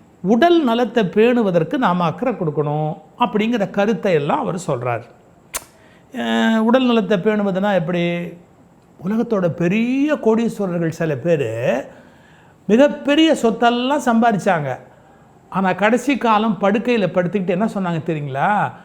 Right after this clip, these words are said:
"என்னுடைய சொத்துல பல கோடி கொடுக்குறேன், ஆயிரம் கோடி கூட கொடுக்குறேன், எனக்கு யாராவது உடல் நலம் கொடுங்களேன்" அப்படின்னு கேட்டாங்க. கிட்னி கொடுங்களேன், லிவர் கொடுங்களேன்னு கேட்டவங்க வேற, அது ஒரு செக்ஷனு.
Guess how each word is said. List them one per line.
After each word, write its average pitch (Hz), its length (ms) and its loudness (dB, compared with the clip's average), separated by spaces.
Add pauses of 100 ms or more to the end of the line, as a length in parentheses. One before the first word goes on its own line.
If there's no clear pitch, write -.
(280)
"என்னுடைய 156 640 0
சொத்துல 208 400 -2
பல 170 240 -2
கோடி 214 640 -2
கொடுக்குறேன், 139 380 -6 (760)
ஆயிரம் 226 460 2
கோடி 240 160 2
கூட 269 160 0
கொடுக்குறேன், 160 360 -4 (540)
எனக்கு 143 240 -8
யாராவது 170 560 2
உடல் 190 240 0
நலம் 160 280 -4
கொடுங்களேன்" 139 480 -8 (180)
அப்படின்னு 160 300 -4
கேட்டாங்க. 135 300 -6 (720)
கிட்னி 226 240 2
கொடுங்களேன், 254 560 2
லிவர் 240 400 2
கொடுங்களேன்னு 226 420 0
கேட்டவங்க 220 440 0
வேற, 208 380 4
அது 156 160 0
ஒரு 208 140 2
செக்ஷனு. 165 580 -4